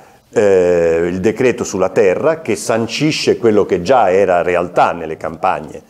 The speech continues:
quello che vi ho detto prima, la divisione de-, della terra tra i contadini, il decreto e vari altri decreti come il nuovo decreto sull'abolizione della pena di morte, il decreto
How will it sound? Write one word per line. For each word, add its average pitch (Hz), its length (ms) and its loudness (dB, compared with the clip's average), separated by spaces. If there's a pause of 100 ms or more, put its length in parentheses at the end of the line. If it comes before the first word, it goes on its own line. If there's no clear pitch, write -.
(220)
quello 85 200 -2
che 85 120 -4
vi 78 100 -6
ho 78 60 -2
detto 80 240 -6
prima, 78 380 -2
la 78 140 -2
divisione 78 580 -4 (360)
de-, 82 460 0
della 82 240 0
terra 80 440 2
tra 82 220 0
i 73 500 -4
contadini, 113 840 -2 (340)
il 107 140 -2
decreto 104 760 0
e 104 180 -2
vari 120 360 4
altri 107 340 2
decreti 101 540 -2
come 90 460 -10 (100)
il 98 140 -12
nuovo 107 280 0
decreto 92 400 -2
sull'abolizione 90 720 -2
della 87 220 0
pena 107 240 0
di 135 100 0
morte, 143 480 2
il 87 120 -10
decreto 87 800 -6